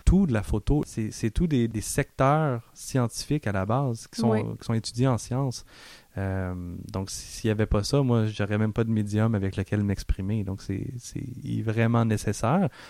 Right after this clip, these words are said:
Speaker 1: Puis encore plus aujourd'hui où je m'oriente sur, euh, je m'intéresse beaucoup au monde virtuel, je
Speaker 2: Ouais.
Speaker 1: m'intéresse à la photo virtuelle, tout ça. Mais je serais curieux, étant donné que toi, tu utilises des médiums plus analogues, vraiment plus,
Speaker 2: Mhm.
Speaker 1: euh,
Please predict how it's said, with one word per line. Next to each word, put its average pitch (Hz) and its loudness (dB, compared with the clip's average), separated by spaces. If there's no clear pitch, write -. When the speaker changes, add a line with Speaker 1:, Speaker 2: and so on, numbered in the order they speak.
Speaker 1:
Puis - -2
encore 107 2
plus 143 4
aujourd'hui 117 2
où 127 4
je 117 0
m'oriente 113 4
sur, 123 2
euh, 92 0
je 92 -6
m'intéresse 107 0
beaucoup 113 2
au 110 4
monde 107 2
virtuel, 117 2
je 202 2
Speaker 2:
Ouais. 202 2
Speaker 1:
m'intéresse 196 2
à 196 2
la 185 0
photo 120 0
virtuelle, 120 0
tout - -12
ça. 123 0
Mais 107 0
je - -2
serais 113 2
curieux, 156 4
étant 135 4
donné 151 2
que 135 2
toi, 165 -2
tu - -6
utilises 127 0
des 123 0
médiums 123 2
plus 139 6
analogues, 117 4
vraiment 113 -2
plus, 123 2
Speaker 2:
Mhm. 117 6
Speaker 1:
euh, 104 2